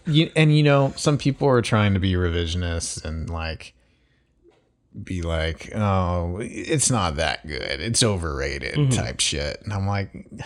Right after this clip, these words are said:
Speaker 2: It's
Speaker 1: "No."
Speaker 2: not, though. <laughs> It's not.
Speaker 1: It's
Speaker 2: It's
Speaker 1: not.
Speaker 2: deserved. Everything that that s-, franchise has gotten is deserved.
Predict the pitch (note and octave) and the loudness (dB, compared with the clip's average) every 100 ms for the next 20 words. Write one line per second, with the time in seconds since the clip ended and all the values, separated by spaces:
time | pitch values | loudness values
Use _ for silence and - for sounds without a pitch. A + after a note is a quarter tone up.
0 | - - _ _ _ - - - - - | -16 -20 _ _ _ -12 -12 -4 0 2
1 | - - - G2+ F#2+ C#3+ E2+ E2 G#2+ - | 0 -2 -2 2 4 4 2 -2 -6 -4
2 | - A3+ - - - A#4+ - A#4+ - - | 2 2 2 2 4 2 2 0 0 0
3 | - D#3 D#3+ F#3 D3+ F#2+ F2 D3 C#3 B2 | -2 0 2 4 4 2 4 4 4 2
4 | C#3 F#3+ A#2+ G2 G2+ - _ _ - - | 2 2 0 -2 -4 -6 _ _ -20 -20
5 | - _ _ - D3+ F3 F#3+ G#3 G3 E3+ | -20 _ _ -2 0 2 0 0 0 2
6 | C#3+ B2+ B2+ C3 - - - A#2+ B2 B2 | 2 2 2 2 -2 -2 2 2 2 2
7 | C3+ C3 - B2 - G#2 G#2 F#2 A2 F#2+ | 2 2 4 2 2 2 2 2 0 -4
8 | - - - - A#2 A2 - G#2+ G2 G2+ | -10 -20 -16 -2 2 2 2 2 2 2
9 | F#2 F2 - | 2 0 -6